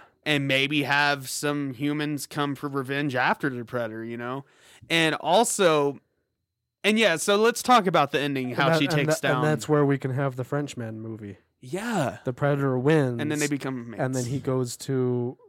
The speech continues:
Speaker 2: back to his home planet, and a French guy is stored away.
Speaker 1: And then
Speaker 2: Was a stowaway on the
Speaker 1: Predatouille.
Speaker 2: ship. <laughs> Yeah,
Speaker 1: <laughs>
Speaker 2: Predatouille.
Speaker 1: That, that would be the
Speaker 2: Yeah.
Speaker 1: title. <laughs> They become mates. But <laughs>
Speaker 2: See, I'm imagining it in my mind where it's just in a regular ass, like,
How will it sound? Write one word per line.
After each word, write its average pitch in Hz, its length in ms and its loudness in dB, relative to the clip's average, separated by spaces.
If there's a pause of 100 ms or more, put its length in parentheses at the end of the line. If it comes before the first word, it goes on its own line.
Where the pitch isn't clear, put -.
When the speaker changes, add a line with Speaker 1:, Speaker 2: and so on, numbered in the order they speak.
Speaker 2:
back 131 240 -6
to 131 120 -8
his 117 220 -6
home 147 180 -4
planet, 120 440 -8 (140)
and 120 200 -8 (100)
a 113 80 -18 (120)
French - 460 -14
guy 107 220 -10 (100)
is - 80 -20
stored 107 340 -12
away. 104 360 -14
Speaker 1:
And 120 120 -12
then 117 260 -10
Speaker 2:
Was 113 120 -10
a 104 40 -14
stowaway 107 460 -10
on 95 100 -14
the 104 60 -10
Speaker 1:
Predatouille. 131 560 -2 (580)
Speaker 2:
ship. 123 140 -8
<laughs> - 60 -20
Yeah, 165 220 2
Speaker 1:
<laughs> - 80 -20
Speaker 2:
Predatouille. 131 240 -4
Speaker 1:
That, 131 240 -4
that 127 140 -4
would 117 120 -8
be 113 120 -10
the - 280 -12 (240)
Speaker 2:
Yeah. 254 160 -10
Speaker 1:
title. 139 300 0 (1200)
<laughs> - 0 - (1300)
They 123 100 -6
become 117 360 -4
mates. - 460 -12 (340)
But 139 260 -2
<laughs> - 1600 0
Speaker 2:
See, 185 140 4
I'm 208 100 8
imagining 180 400 6
it 185 60 6
in 160 40 0
my 147 100 4
mind 139 440 0
where 131 140 2
it's 123 180 -4
just 139 180 -4
in 135 80 -2
a 120 80 -2
regular 120 560 -2
ass, 117 320 -2
like, 113 340 -4